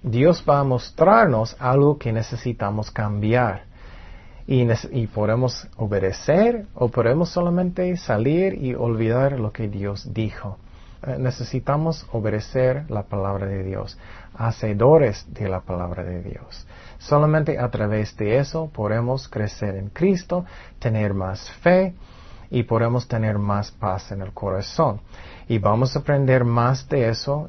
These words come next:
en los próximos, um, estudios, lo que necesitamos hacer para tener más paz en mi corazón, con mi familia, con mis amigos, lo que sea.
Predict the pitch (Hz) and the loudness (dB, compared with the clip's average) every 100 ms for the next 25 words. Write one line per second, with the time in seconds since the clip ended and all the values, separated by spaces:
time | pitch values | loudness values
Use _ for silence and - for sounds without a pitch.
0 | - 113 107 101 - 123 - 139 131 127 | -6 -4 -4 -4 -2 -2 0 0 0 -2
1 | - - 113 104 101 104 - 113 - 254 | -6 -6 -4 -2 -4 -6 -6 -6 2 4
2 | 180 113 143 - - - - - - - | 6 4 0 -4 -16 -20 -20 -20 -20 -18
3 | - 120 117 127 120 117 120 - 117 117 | -2 0 2 2 0 -2 -6 -6 -2 0
4 | 123 135 170 - 113 104 110 - 110 104 | 0 0 0 -2 -4 -4 -4 -6 -4 -4
5 | - 107 104 101 95 92 - 113 107 110 | -2 -2 0 -2 -4 -6 -6 -2 0 -2
6 | - - - 113 107 170 - 208 208 - | -6 -18 -10 -4 0 0 4 4 4 2
7 | 180 180 - - - 113 110 98 104 113 | 0 0 -4 -14 -4 -2 0 -2 -2 2
8 | 143 151 151 147 - 107 101 113 117 127 | 4 4 2 0 -2 -4 -4 -4 -2 0
9 | 139 143 - 107 101 110 107 - 107 113 | 0 -2 -4 -8 -4 -6 -6 -8 -8 -10